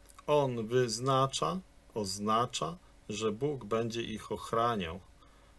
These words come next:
Wtedy Nelia wyskakuje na równe nogi i woła:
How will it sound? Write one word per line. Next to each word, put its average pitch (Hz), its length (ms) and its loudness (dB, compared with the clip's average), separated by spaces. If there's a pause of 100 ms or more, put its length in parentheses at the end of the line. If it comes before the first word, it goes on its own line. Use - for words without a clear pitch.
Wtedy 170 720 2 (140)
Nelia 117 1040 2
wyskakuje 131 1080 0 (720)
na 110 640 2
równe 117 580 4
nogi 107 520 2
i 101 60 0
woła: 98 540 2